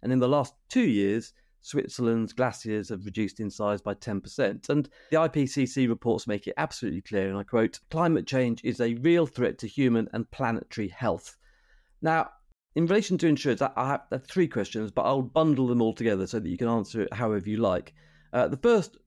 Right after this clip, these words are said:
w-, what impact is all of this having on the incidence of natural catastrophes and therefore,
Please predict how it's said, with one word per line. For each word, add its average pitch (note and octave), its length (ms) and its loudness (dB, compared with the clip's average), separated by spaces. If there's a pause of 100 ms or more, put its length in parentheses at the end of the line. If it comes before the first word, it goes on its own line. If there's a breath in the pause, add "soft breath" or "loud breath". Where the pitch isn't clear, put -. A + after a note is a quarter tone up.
w-, - 240 -14
what - 320 -2
impact F#3+ 440 0
is C3+ 100 -2
all C#3+ 120 6
of B2+ 60 2
this B2 140 2
having B2+ 340 0
on C#3+ 240 6
the C3 120 4
incidence B2 580 0
of G2 120 -10
natural A#2 360 -4
catastrophes A#2 840 -4
and A2 140 0
therefore, A#2 340 0